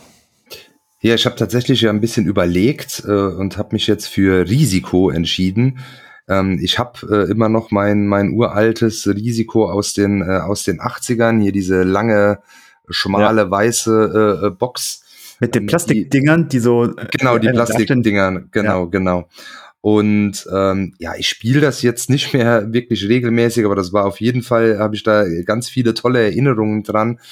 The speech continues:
Speaker 1: Und, äh, ich habe mir jetzt ja, ähm, das, das Risiko Legacy auch geholt, irgendwann letztes Jahr. Da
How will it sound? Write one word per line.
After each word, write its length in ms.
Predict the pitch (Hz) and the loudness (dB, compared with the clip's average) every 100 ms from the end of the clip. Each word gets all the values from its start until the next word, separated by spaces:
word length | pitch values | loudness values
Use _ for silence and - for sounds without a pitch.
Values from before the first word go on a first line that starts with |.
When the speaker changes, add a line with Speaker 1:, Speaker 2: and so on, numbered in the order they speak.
| - - - - | -20 -18 -20 -2
Speaker 1:
Und, 340 | 120 120 120 | 2 2 2
äh, 160 | 104 107 | 2 2
ich 120 | 104 | 0
habe 100 | 123 123 | 0 2
mir 80 | |
jetzt 200 | 117 110 | 2 0
ja, 480 | 117 113 110 101 104 | 0 2 2 0 0
ähm, 320 | 104 107 104 - | 0 0 -2 -2
das, 340 | 101 - - | -4 -4 -6
das 220 | 98 - | -6 -4
Risiko 400 | 101 117 110 - | -2 -2 -2 0
Legacy 480 | 104 113 107 - 85 | 0 0 -2 -2 -2
auch 180 | 87 - | -2 -4
geholt, 320 | 82 92 92 | -2 0 0
irgendwann 240 | 90 92 | 0 0
letztes 360 | 92 95 92 - | 0 -2 -6 -2
Jahr. 180 | 101 101 | 0 2
Da 200 | 95 | 0